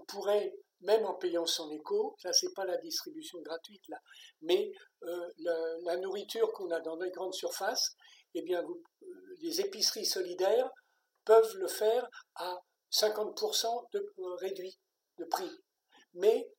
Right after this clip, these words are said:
toutes les communes n'ont pas une épicerie solidaire et on ne connaît pas forcément l'adresse où y aller.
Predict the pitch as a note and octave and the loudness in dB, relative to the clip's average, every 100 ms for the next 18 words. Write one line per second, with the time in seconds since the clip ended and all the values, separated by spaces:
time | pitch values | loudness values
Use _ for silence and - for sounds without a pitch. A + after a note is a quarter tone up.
0 | - C#4 C#4 A3+ A3+ A3 B3+ A#3+ G3+ F3+ | -6 -4 -4 -4 0 0 0 -6 -6 2
1 | G#3+ A3+ A3 G3+ - G#3 - B3+ G#3 A3+ | 8 8 6 -4 -4 0 2 2 -2 -2
2 | F#3+ F3+ E3+ E3 E3+ - - F#3 F#3 F#3+ | -2 2 2 2 -4 -16 -10 -2 -2 0
3 | G#3 G3+ A3+ A3+ A3+ - G#3+ A#3 _ - | -2 2 4 4 2 -2 -4 -6 _ -2
4 | F3+ G3 F#3+ F3 F3+ - _ _ A3 G3+ | 2 2 4 2 2 -4 _ _ -10 -2
5 | - - E4+ | 0 0 -6